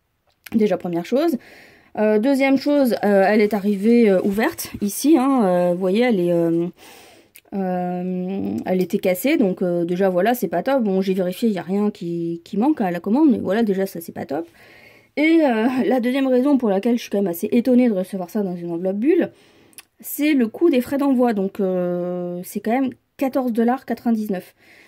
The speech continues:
Donc, euh, quasiment quinze dollars. Euh, je me dis, pour le prix, euh, <laughs> on pourrait quand même faire un petit effort et envoyer ça en boîte en carton, quoi.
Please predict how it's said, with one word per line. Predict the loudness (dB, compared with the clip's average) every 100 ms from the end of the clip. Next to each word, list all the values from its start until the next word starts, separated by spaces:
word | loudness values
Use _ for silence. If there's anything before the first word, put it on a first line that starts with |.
| _ -2
Donc, | 0 2
euh, | 2 2 2
quasiment | 2 2 4 2
quinze | 2 -2 0
dollars. | -2 -2 -10 _ _ _ _ -2
Euh, | 0
je | 2
me | 2
dis, | 2
pour | 0 2
le | 2
prix, | 2 0 -2 _ -12 -4
euh, | 0 2 2 2 2 2 2
<laughs> | 0 2
on | 0
pourrait | 0 -6 -4
quand | -2
même | -2
faire | -2
un | -2
petit | -2 -2
effort | -2 0 0
et |
envoyer | 2 0
ça | 0
en | -2
boîte | -2 -2
en | -4
carton, | -6 -4 -4
quoi. | -4